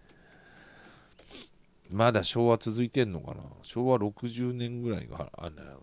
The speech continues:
もう僕も割と記憶が曖昧ですけどね。で、あの、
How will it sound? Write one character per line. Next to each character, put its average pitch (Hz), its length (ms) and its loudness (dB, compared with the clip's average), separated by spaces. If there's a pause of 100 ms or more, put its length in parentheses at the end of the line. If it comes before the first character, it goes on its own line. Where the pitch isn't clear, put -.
も 85 160 -6
う 80 40 -4
僕 98 260 -4
も 98 340 -2
割 104 180 -2
と 104 220 -2
記 - 180 -6
憶 113 200 -4
が 104 180 2
曖 113 80 -2
昧 - 80 -6 (260)
で - 60 -2
す - 180 -2
け 107 80 0
ど 85 140 -4
ね。 90 180 -8 (640)
で、 156 460 2
あ 127 200 2
の、 98 760 -2